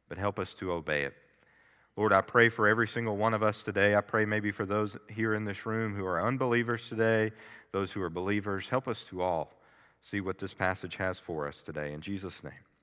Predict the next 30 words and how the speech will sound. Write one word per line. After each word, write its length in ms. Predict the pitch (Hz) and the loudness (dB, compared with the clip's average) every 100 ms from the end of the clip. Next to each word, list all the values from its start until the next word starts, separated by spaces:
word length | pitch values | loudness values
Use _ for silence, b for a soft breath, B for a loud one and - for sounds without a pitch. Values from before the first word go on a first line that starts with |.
| - | -14
amen. 360 | 80 80 76 67 _ _ _ _ _ _ _ _ _ _ b b b b b b b b b b b b _ _ - | -12 -10 -12 -14 _ _ _ _ _ _ _ _ _ _ b b b b b b b b b b b b _ _ 2
Well, 140 | 110 | 10
out 120 | 147 147 | 10 10
the 80 | |
gate 340 | 107 127 127 117 | 6 10 10 10
here, 260 | 107 107 | 6 6
he 120 | 107 113 | 6 4
says, 260 | 123 110 | 4 4
"Don't 240 | 104 151 131 | 4 2 2
become 300 | 120 131 117 | 0 0 0
partners 580 | - 139 143 117 110 | 4 6 6 4 2
with 220 | 113 107 - | 2 2 8
those 420 | 120 113 107 - | 8 8 4 0
who 120 | 110 | -2
don't 280 | 107 110 87 | 0 0 0
believe." 580 | 101 98 90 80 78 87 | 0 2 2 0 -4 0
Now, 340 | 107 110 107 | 4 6 4
when 220 | 107 127 | 2 4
I 300 | 127 147 147 | 10 12 10
first 420 | 127 - 143 - | 8 4 4 4
read 320 | 120 117 131 107 | 6 10 10 8
this, 400 | 104 117 143 113 | 4 4 4 2
I 120 | 110 | 2
thought, 440 | - 120 113 - b b b b | 6 6 6 2 b b b b
"What 100 | 196 | 2
is 80 | 208 | 4
this 280 | 190 - - | 2 0 -4
exactly 640 | 135 117 139 139 - 127 | -2 8 10 10 8 0
talking 480 | - 131 120 - 98 | 4 6 6 6 -2
about? 320 | 85 82 67 | 2 2 0